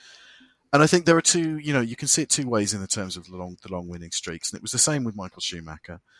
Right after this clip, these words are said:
that you can see it as, as getting a bit boring and nobody really offering a proper challenge and just kind of knowing what the,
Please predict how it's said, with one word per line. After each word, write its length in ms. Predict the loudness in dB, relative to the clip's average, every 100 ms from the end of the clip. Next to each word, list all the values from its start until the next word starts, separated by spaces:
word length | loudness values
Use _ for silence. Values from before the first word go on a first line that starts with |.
| _
that 220 | 2 2 2
you 140 | -2
can 200 | -2 2
see 240 | 4 6
it 160 | 6 4
as, 160 | 2 2
as 160 | 0 0
getting 260 | 0 -2 -4
a 40 |
bit 180 | -6 -4
boring 480 | -4 -2 -4 -6 -10
and 340 | -8 -8 -8 -4
nobody 340 | 0 0 -2 -4
really 380 | 0 0 -2 -6
offering 480 | -6 -6 -4 -4 -4
a 260 | -4 -4 -8 -14 _
proper 260 | -8 -6 -4
challenge 480 | 0 0 -2 -6
and 100 | -8
just 200 | -4 -2
kind 200 | 0 0
of 120 | 0 0
knowing 320 | -2 -4 -8
what 160 | -12
the, 100 | -12